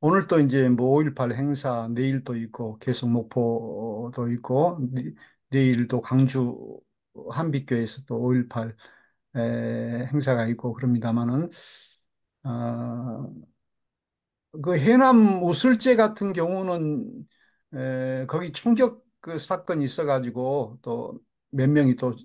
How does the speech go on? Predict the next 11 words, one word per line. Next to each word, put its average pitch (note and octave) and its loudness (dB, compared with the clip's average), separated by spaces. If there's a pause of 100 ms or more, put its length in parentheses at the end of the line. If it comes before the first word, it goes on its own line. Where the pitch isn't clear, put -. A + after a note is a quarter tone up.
(320)
사망하는 D#3+ 4
사건도 A#2 -4
있었고, A2 -6 (640)
어, A#2 -6 (300)
또 C3 4 (1400)
이번에 E3 4
그 C#3 4
송암동이라고 F#3+ 6
하는 D3 0
그 C3 -4
영화에 C3 -2